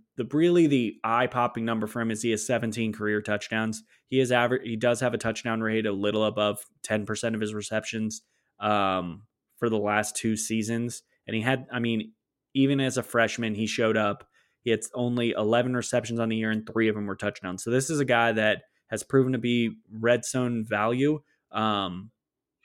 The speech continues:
I don't know what his ceiling is draft-wise, but I, I do kinda like him as a basically free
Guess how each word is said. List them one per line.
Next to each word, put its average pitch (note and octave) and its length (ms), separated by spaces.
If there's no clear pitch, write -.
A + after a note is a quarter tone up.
I C3 60
don't E3+ 260
know C#3 180
what C3 140
his A#2+ 200
ceiling A#2 360
is A2 160
draft-wise, A2+ 580
but A2+ 160
I, A2 180
I A2 120
do A#2+ 240
kinda A#2 260
like G#2 320
him G#2 140
as G2+ 280
a G2+ 360
basically A#2 680
free A#2 720